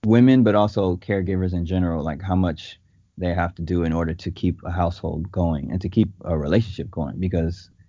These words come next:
you know, you can be really tired at the end of the day. But, um, I think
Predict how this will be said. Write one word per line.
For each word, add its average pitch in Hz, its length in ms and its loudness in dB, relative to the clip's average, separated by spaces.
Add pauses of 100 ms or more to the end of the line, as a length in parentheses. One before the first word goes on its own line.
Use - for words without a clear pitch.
(280)
you 98 100 -2
know, 80 240 -4
you 104 80 -2
can 95 120 4
be 87 120 6
really 85 200 4
tired 90 320 2
at 80 100 0
the - 80 -6
end 85 120 0
of 78 80 -4
the 82 60 -6
day. 82 200 -2
But, 82 280 -2
um, 85 360 -2 (760)
I 92 60 4
think 92 360 6